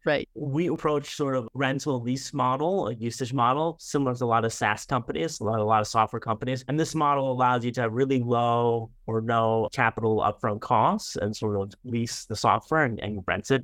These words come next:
Speaker 2: Then you can kind of pay what you use. This also allows you to not really invest in owning the technology, because one thing you should look out for is robotic technology, like all high-tech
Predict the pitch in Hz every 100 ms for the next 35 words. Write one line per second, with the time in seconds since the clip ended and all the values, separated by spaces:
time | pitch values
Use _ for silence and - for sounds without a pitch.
0 | 110 110 110 110 104 104 110 101 98 -
1 | 104 110 - 104 104 104 135 165 - 104
2 | - - 104 107 98 104 101 98 98 -
3 | 95 85 - 101 98 98 98 98 92 -
4 | - - - 110 98 110 107 104 104 104
5 | - - - - - 76 - - 98 -
6 | 98 95 - 175 170 156 143 135 131 127
7 | 127 165 170 160 151 131 123 107 - 147
8 | 135 139 143 135 131 120 120 113 117 107
9 | 123 117 110 113 107 - 113 101